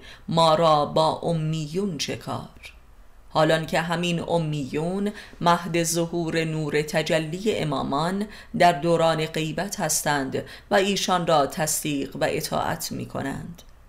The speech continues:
چرا که خود عارف نیز از امیت قلبی خود متجلی شده است که کانون امامت است. هشتاد و هشت.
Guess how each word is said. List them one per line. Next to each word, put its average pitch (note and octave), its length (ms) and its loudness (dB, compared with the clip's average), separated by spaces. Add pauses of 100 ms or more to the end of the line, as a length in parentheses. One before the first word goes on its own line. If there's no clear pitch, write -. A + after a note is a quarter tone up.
(280)
چرا D#3+ 300 4
که E3+ 160 -2
خود F#3+ 260 2
عارف F3 460 2
نیز C#3 440 -2 (360)
از E3 380 4
امیت E3 600 0
قلبی E3 500 0
خود C#3+ 320 -2
متجلی D3+ 640 -2
شده C#3+ 300 -2
است B2+ 400 -4 (240)
که G#3 120 2
کانون F3+ 540 2
امامت C3+ 640 -4
است. - 600 -10 (2000)
هشتاد F#3 420 2
و - 80 -4
هشت. - 580 -8